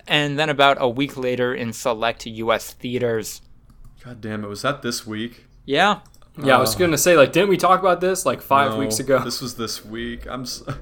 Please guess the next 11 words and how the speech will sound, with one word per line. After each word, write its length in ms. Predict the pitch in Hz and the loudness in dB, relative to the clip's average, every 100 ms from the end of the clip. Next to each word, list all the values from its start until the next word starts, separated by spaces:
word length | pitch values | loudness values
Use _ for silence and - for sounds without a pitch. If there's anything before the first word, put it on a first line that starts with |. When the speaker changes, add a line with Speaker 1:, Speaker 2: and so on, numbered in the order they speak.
| - | -16
Speaker 2:
<laughs> 240 | - - - - | -20 -20 -20 -12
the 380 | 143 139 170 170 | -6 -4 -2 -2
time 320 | 160 151 185 185 | 2 6 6 4
is 140 | 170 | 0
going 320 | 151 170 135 | 2 2 2
<laughs> 140 | 143 - | -2 -4
so 360 | 160 151 156 - | -4 -4 -4 -4
fucking, 480 | 156 - - 139 - - - - - - | -6 -6 -12 -14 -16 -20 -14 -12 -12 -10
it's 200 | 147 139 | -10 -10
weird, 640 | 139 139 151 156 151 147 135 | -8 -4 -2 -2 -2 -4 -4
man. 680 | 143 147 147 147 147 143 | -4 -2 -2 -2 -2 -4